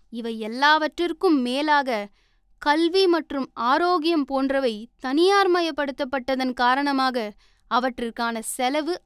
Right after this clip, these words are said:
அதிகரித்துள்ளது. இதனால் சிறு உற்பத்தியாளர்கள்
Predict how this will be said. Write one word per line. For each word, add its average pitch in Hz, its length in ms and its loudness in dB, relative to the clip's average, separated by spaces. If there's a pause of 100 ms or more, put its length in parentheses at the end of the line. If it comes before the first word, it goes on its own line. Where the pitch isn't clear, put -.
(120)
அதிகரித்துள்ளது. 226 840 -4 (500)
இதனால் 247 540 0 (220)
சிறு 370 360 2
உற்பத்தியாளர்கள் 269 1120 -2